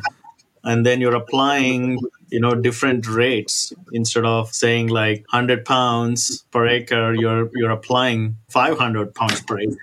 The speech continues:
<laughs> you know? So, so then that's a problem, right? And you wouldn't know that you applied a wrong amount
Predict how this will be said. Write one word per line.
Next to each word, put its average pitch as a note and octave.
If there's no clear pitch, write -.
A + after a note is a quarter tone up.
<laughs> -
you B2+
know? B2+
So, C3
so C#3+
then C#3
that's D#3
a F3
problem, D#3+
right? A#2
And C3
you D3
wouldn't F3
know C#3
that B2+
you B2
applied C3+
a A#2
wrong B2+
amount A#2+